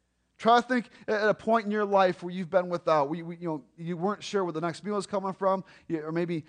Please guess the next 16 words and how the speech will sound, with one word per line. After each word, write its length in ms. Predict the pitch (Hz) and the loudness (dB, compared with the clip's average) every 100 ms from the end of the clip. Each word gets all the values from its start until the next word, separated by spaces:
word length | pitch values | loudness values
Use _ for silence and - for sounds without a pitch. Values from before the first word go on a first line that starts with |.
| _ | _
uh, 320 | - 139 131 123 | -4 -2 0 -2
how 200 | 160 175 | 0 0
to 80 | 151 | 0
pay 280 | - 196 | -2 -2
the 120 | 202 156 | 0 -2
bills 320 | 170 202 180 | 0 0 2
that 120 | 185 | 2
were 120 | 190 | 0
coming 360 | 180 202 196 196 | -4 -4 -2 -2
in. 340 | 196 208 208 - _ _ _ _ _ - | -2 -4 -6 -12 _ _ _ _ _ -6
If 120 | 175 | -4
you've 100 | 165 | 0
never 200 | 202 202 | 2 2
been 280 | 160 190 208 | 6 6 6
there, 220 | 220 220 | 0 0
tr-, 160 | - | -4